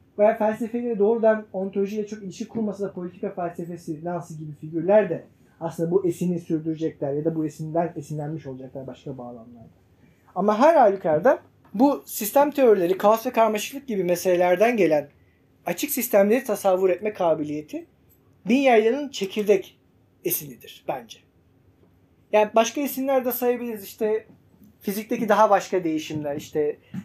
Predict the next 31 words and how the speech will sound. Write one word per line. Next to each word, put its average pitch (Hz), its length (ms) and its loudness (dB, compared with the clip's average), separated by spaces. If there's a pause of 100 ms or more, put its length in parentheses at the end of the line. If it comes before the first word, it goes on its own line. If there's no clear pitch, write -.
(220)
atom 180 280 4
alt-, 170 380 2 (140)
altı 165 340 -2
şeyler 165 280 0
zaten 185 260 2
moleküler, 180 760 2
molar 175 360 0
gibi 175 240 -2
ayrımlar 175 380 0
hep - 160 -6
kimyadan 165 560 -4 (920)
geliyor. 135 360 -10 (640)
İşte 202 220 -4
parçacık 190 520 -2 (640)
akışları 180 560 -6
falan 175 320 -2
diyor. 156 140 -6
Demek 160 220 -8
ki 170 60 -6
o 165 40 -6
da 170 100 -4
parçacık 165 400 -10
fiziğinden 160 440 -10
esinler 156 480 -10
var. 127 180 -14 (120)
Atıflar 185 460 2
da 156 120 -2
var 127 140 -10
bu 127 80 -12
arada 127 200 -14
bu, 139 180 -12